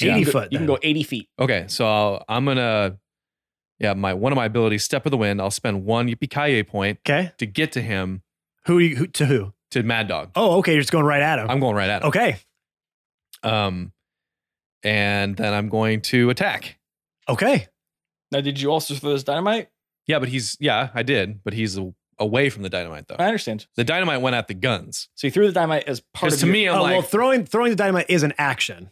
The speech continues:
Speaker 1: You were saying lighting the dynamite.
Speaker 3: Oh, you're right.
Speaker 1: Yes,
Speaker 3: Okay,
Speaker 1: if
Speaker 3: so
Speaker 1: you
Speaker 3: I
Speaker 1: throw
Speaker 3: threw
Speaker 1: a
Speaker 3: it.
Speaker 1: stick of dynamite, that is an action.
Speaker 3: Okay, as a bonus action, I wanna move in on
Speaker 1: Okay.
Speaker 2: So let me ask a question, Matt.
Speaker 1: So you're throwing dynamite and closing the gap on Mad Dog.
Speaker 3: Yes.
Speaker 2: Let me
Speaker 1: Got
Speaker 2: ask you
Speaker 1: it.
Speaker 2: a question.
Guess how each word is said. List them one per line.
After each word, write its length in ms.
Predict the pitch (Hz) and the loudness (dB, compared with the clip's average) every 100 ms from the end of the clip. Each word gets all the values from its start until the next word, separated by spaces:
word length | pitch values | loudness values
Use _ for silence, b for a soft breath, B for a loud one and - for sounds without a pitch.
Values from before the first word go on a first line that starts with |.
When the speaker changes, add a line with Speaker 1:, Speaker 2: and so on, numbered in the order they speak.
| _ | _
Speaker 1:
You 100 | 170 | 2
were 60 | 190 | 4
saying 240 | 175 147 | 4 2
lighting 300 | 139 165 156 | 2 2 2
the 60 | 135 | 0
dynamite. 480 | 123 104 101 90 - _ - | -2 -4 -8 -12 -18 _ 0
Speaker 3:
Oh, 420 | 175 170 156 135 - | 2 4 4 2 0
you're 160 | 160 | 0
right. 220 | 131 104 - _ | 2 0 -4 _
Speaker 1:
Yes, 160 | 180 123 | 2 2
Speaker 3:
Okay, 100 | 135 | 2
Speaker 1:
if 60 | |
Speaker 3:
so 100 | 180 | 2
Speaker 1:
you 60 | 190 | 0
Speaker 3:
I 20 | |
Speaker 1:
throw 220 | 175 214 | 0 2
Speaker 3:
threw 80 | 226 | 2
Speaker 1:
a 40 | 202 | 4
Speaker 3:
it. 40 | |
Speaker 1:
stick 160 | 202 190 | 2 2
of 80 | |
dynamite, 300 | 180 175 165 | 2 2 2
that 140 | 147 151 | 0 0
is 160 | 165 143 | 0 2
an 80 | 135 | 0
action. 440 | 110 - - 95 - | -2 -4 -8 -16 -4
Speaker 3:
Okay, 300 | 139 123 113 139 | 0 2 2 2
as 120 | 139 | 0
a 40 | |
bonus 400 | 117 160 190 160 | 0 0 0 0
action, 320 | 139 127 135 | 0 -2 -2
I 60 | 113 | -2
wanna 180 | 123 117 | 0 0
move 220 | 120 123 | 2 2
in 160 | 113 110 | 2 2
on 500 | 101 101 95 92 85 - _ _ | 0 0 -2 -4 -10 -16 _ _
Speaker 1:
Okay. 280 | 185 180 98 | 0 0 -2
Speaker 2:
So 140 | - 175 | -4 0
let 60 | |
me 40 | 180 | 2
ask 160 | 156 | 0
a 40 | 135 | -2
question, 280 | 135 - | -4 -4
Matt. 240 | 104 95 - | -8 -8 -2
Speaker 1:
So 80 | 165 | 0
you're 60 | |
throwing 240 | 147 247 233 | 2 2 2
dynamite 320 | 208 196 - | 2 0 0
and 100 | 170 | -2
closing 300 | - 175 151 | 2 2 2
the 60 | 151 | 2
gap 240 | 147 135 | 2 0
on 100 | 131 | 0
Mad 200 | 123 107 | 0 -2
Dog. 180 | 98 85 | -6 -4
Speaker 3:
Yes. 160 | 127 | -4
Speaker 2:
Let 100 | 147 | -2
me 60 | 180 | 0
Speaker 1:
Got 60 | 143 | 0
Speaker 2:
ask 80 | 117 | 0
you 60 | |
Speaker 1:
it. 40 | - | 0
Speaker 2:
a 20 | |
question. 300 | 151 - | -4 -8